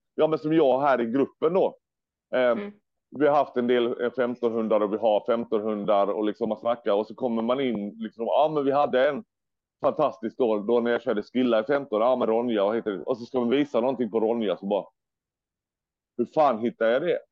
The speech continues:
Speaker 1: Så att vi har va-, varit jävligt dåliga med det där, eh, generellt. Och jag menar, Ronja, det hon gjorde under de åren var ju fantastiskt. Och jag menar,
Speaker 2: Ja.
Speaker 1: hennes a-, avslut på E M var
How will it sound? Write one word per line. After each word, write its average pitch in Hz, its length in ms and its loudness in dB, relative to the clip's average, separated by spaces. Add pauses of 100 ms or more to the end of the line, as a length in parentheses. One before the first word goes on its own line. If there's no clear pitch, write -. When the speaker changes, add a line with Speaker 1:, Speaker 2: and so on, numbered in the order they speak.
(580)
Speaker 1:
Så 151 60 2
att 139 120 0
vi 151 240 4
har 160 220 6
va-, 170 240 4
varit 160 320 4
jävligt 135 400 4
dåliga 131 440 6
med 110 120 0
det 127 60 2
där, 98 240 0 (680)
eh, 98 80 -6 (460)
generellt. 117 480 -2 (160)
Och 131 100 0
jag 127 60 0
menar, 127 300 2 (300)
Ronja, 135 580 2
det 131 220 0
hon 156 240 2
gjorde 143 480 2
under 123 180 -6
de 127 140 0
åren 107 300 0
var 110 140 2
ju 95 240 -2 (580)
fantastiskt. 120 680 -6 (560)
Och 151 80 4
jag 151 80 2
menar, 147 240 4
Speaker 2:
Ja. 135 80 6
Speaker 1:
hennes 277 180 4
a-, 160 540 4
avslut 143 440 2
på 139 120 2
E 139 380 4
M 107 180 0
var 107 340 2